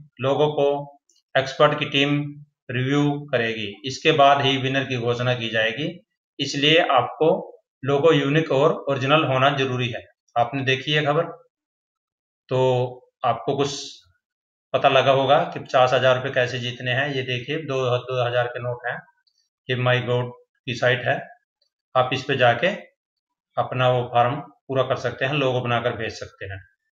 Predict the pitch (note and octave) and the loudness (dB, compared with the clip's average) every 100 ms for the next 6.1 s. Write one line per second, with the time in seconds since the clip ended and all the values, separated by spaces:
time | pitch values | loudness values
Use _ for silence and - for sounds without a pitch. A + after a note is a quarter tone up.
0 | _ - C3 D3 D3 D3 D3+ E3+ G3 C#3 | _ -10 -2 2 2 2 2 2 2 2
1 | C3+ D3 C3+ C3+ C3+ B2+ A#2+ - B2+ B2+ | 2 0 0 0 0 0 0 -2 -2 0
2 | C#3+ C#3+ F#3 - C3 C3 C3 C3+ C3 C3 | -2 -2 -6 -4 0 2 2 0 2 2
3 | B2+ C3 B2+ B2 B2 B2+ D3 - - _ | 2 2 2 2 4 4 2 -4 -12 _
4 | _ _ _ C3 C3+ C3 C3+ C3+ C3+ C3 | _ _ _ -2 0 2 4 2 2 0
5 | C3+ C3 D#3 C3+ B2 B2+ A#2+ B2 C#3 A3+ | 2 2 2 2 2 2 0 0 0 0